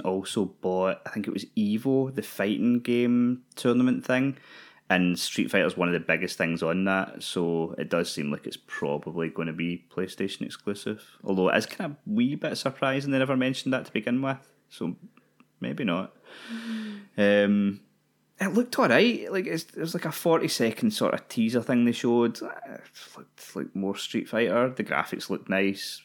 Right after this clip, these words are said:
very detailed, but I don't know, how, we're not really fighting game fans, so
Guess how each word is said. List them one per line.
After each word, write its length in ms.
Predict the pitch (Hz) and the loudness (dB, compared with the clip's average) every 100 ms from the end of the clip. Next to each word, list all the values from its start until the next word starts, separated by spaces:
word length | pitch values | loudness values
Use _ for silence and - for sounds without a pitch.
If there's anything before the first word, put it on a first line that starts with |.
| - | -8
very 180 | 87 82 | -6 -4
detailed, 720 | 85 87 - 95 95 98 98 - | -4 -6 -2 0 0 -2 -4 -2
but 320 | 92 - - - - _ _ _ _ _ - | -2 -2 -10 -20 -20 _ _ _ _ _ -10
I 40 | |
don't 40 | 98 | -6
know, 260 | 82 123 - _ | -4 -6 -12 _
how, 160 | - 135 - _ _ - - | -12 -12 -12 _ _ -20 -4
we're 100 | 123 | 2
not 160 | 120 85 | 2 4
really 120 | 92 | 0
fighting 380 | - 87 90 117 | 2 0 2 2
game 180 | 117 | 2
fans, 380 | 117 123 120 120 | 2 2 4 0
so 340 | - 101 98 | 0 0 0